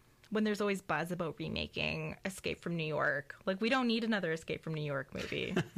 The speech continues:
Speaker 1: It's good as it is. <laughs>
Speaker 2: Yeah, I'm, I'm a big fan of g-, go for something original, tell
Speaker 1: Yeah.
Speaker 2: an original story. Um, I'm, I'm fine with sequels if they could be pulled off well, but revisiting something that's, was done so long ago and doing one of these weird, like,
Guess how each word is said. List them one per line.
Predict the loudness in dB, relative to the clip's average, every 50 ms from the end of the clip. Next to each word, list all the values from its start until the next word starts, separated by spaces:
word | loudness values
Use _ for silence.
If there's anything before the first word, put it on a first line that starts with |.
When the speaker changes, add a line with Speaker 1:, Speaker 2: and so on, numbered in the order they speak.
| -8 -6 -6 -6 -6 -6 -6 -2
Speaker 1:
It's | 0 0 0 0
good | 2 2 4 4 4 4
as | 4 4 2 2
it | 2 2
is. | 4 4 4 4 4 2 0 0 0 2
<laughs> | 4
Speaker 2:
Yeah, | 4 6 6 6 6
I'm, | 6 4 4
I'm | 4 4 2 2
a | 2
big | 2 2 2 0 0
fan | -2 -2 0 0 0 0
of | -2 -4 -6 -8 -8
g-, | -8 -8 -4
go | -2 -2 -2 0
for | -2 -2 -4
something | -2 -2 -2 -2 -2 -4 -4 -2
original, | -2 -2 -2 -2 -2 -4 -4 -6 -4
tell | -2 0 2
Speaker 1:
Yeah. | 4 4 4 4 4
Speaker 2:
an | 2
original | 0 0 -2 -4 -6
story. | -6 -6 -4 -4 -2 -2 -2 -2 -2 -2 -4
Um, | -2 -2 -2 -4 -4 -8 -10 -14 -12 -4 -2
I'm, | 0 0 0 0 0
I'm | 0 0 0 -2
fine | -4 -4 -2 0 2 2 2 2 2 2 0 0 -2
with | -2 0 2 2 0 0 -4 -2
sequels | 0 0 0 0 0 0 0 0
if | 0 0 -2
they | -2
could | -2 -2 -2
be | -2 -2
pulled | -4 -4 -2 0 0
off | 0 -2 -2 -6 -10 -12 -4
well, | 0 2 2 4 4 2 2 2
but | 0 -2 -2 -4 -6 -4 -2
revisiting | 0 0 2 2 2 2 2 2 0 0 0
something | 0 0 0 0 0 -2 -2 0 0
that's, | -2 -2 -4 -8 -12 -14 -16 -20 -20 -20 -20 -20 _ -20 -20 -20 -20 -20 -8 -4
was | -2 -2 -2 -4 -6 -10 -12 -12 -12 -6 0
done | 2 2 4 4
so | 2 2 0 2
long | 2 2 2 2
ago | 2 2 2 2 2 2
and | 2 0
doing | 2 2 2 2 2 2
one | 2 2
of | 2 2
these | 0 -2 -2 -2
weird, | 0 2 4 4 4 4 4
like, | 2 2 2 0